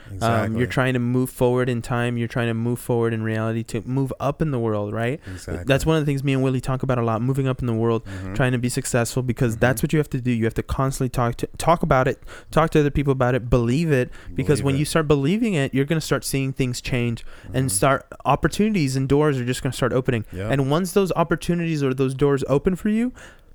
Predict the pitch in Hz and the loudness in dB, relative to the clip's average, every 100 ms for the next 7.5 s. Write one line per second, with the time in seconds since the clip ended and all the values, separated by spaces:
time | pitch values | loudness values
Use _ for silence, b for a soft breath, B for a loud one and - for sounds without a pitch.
0 | - - 202 202 131 107 b b - - | -12 0 0 2 0 0 b b -20 -10
1 | 131 143 180 202 202 185 160 156 135 - | 2 6 6 4 4 4 4 2 2 -4
2 | 127 160 196 135 - - 147 139 151 143 | 2 4 4 2 -2 -6 -2 0 2 0
3 | 135 B B B - 139 156 160 147 151 | 0 B B B -2 4 4 4 0 0
4 | 151 143 151 151 185 175 - 208 180 156 | 0 0 2 2 2 2 2 2 4 2
5 | - 185 - 156 127 143 139 139 151 139 | 4 2 4 0 0 0 0 2 2 2
6 | - 143 190 190 220 285 247 170 190 170 | 2 2 4 6 6 6 4 4 2 4
7 | 196 - - 113 131 | 2 2 -4 -4 -4